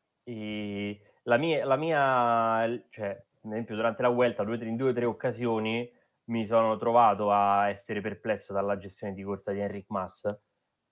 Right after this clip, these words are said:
perché si trovava in una condizione in cui magari, eh, avevi gua-, guadagnato secondi su un Evenepoel o su Roglic, ti trovavi, non vi sento più.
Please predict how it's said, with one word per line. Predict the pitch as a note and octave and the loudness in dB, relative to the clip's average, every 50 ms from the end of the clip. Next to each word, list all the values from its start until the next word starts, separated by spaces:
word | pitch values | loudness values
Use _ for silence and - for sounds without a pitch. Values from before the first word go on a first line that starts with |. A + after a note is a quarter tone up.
| _ _ _ _ | _ _ _ _
perché | - G3+ - - - C3 A#2+ B2+ B2 - _ _ _ _ _ _ _ _ _ _ | 0 0 0 2 -2 0 0 0 -2 -6 _ _ _ _ _ _ _ _ _ _
si | _ - - C#3 | _ -12 -8 0
trovava | C#3+ D3+ C#3+ A#2+ G#2+ G#2 | 4 6 8 8 8 6
in | G#2+ A#2+ | 4 2
una | B2 | 0
condizione | B2+ C3+ C#3 C#3+ C#3+ - - A#2 G#2 G#2 | 0 0 -2 -4 -8 -6 -4 -4 -2 -2
in | A2 G#2+ | -4 -6
cui | - A#2+ G#2+ F#2+ | -6 -6 -4 -2
magari, | A2 A#2+ B2 A#2+ A2 G2+ F#2+ F#2 F#2 - - _ _ _ - _ - - - | -2 2 4 4 4 4 4 0 -6 -10 -12 _ _ _ -20 _ -20 -16 -10
eh, | - G#2+ G2+ | -4 -2 2
avevi | G#2+ G#2+ A#2 C3 D3+ D#3 C#3 C3 B2+ B2 A#2+ A#2+ A#2 A#2 A2+ | 4 4 4 4 4 0 0 0 0 0 0 0 -2 -2 -2
gua-, | A2+ B2 B2 A#2 A#2+ B2 - - _ _ _ | 0 4 4 4 4 2 -4 -14 _ _ _
guadagnato | _ B2+ B2+ B2 B2 B2+ C#3+ D#3+ D#3+ D3+ | _ 2 4 4 4 4 2 0 0 0
secondi | B2 B2 A#2+ C3+ D3 C#3 B2+ A#2 A2+ G#2 | -2 -4 -2 -2 -2 -2 -2 -2 -4 -4
su | A#2 B2+ B2 A#2+ A#2+ - | -4 -4 -4 -4 -4 -6
un | A#2 A2+ A2+ | -6 -4 -2
Evenepoel | A#2 C3 C#3 C3+ B2+ A#2 A2+ A2+ A2+ | 2 2 2 2 2 -2 -2 -4 -6
o | |
su | G#2+ - _ A2 | -6 -8 _ -4
Roglic, | G2+ A#2 A2 G2+ G2+ A2+ B2+ B2+ - - D#3+ D#3+ - _ _ _ _ _ _ _ _ _ _ _ _ _ _ _ _ _ | 2 4 4 4 2 -2 -4 -4 -4 -4 -4 -4 -8 _ _ _ _ _ _ _ _ _ _ _ _ _ _ _ _ _
ti | - A#2+ | -12 -6
trovavi, | A#2 B2+ B2+ C3 B2+ A#2+ A2 G#2 | 0 2 4 6 8 8 6 6
non | G#2 G#2+ A2 | 2 -4 -4
vi | A2 A2 | -4 -4
sento | A2+ A#2 G#2+ - A2 | -4 -6 -6 -8 -12
più. | - - G2 F#2 | -10 -10 -10 -10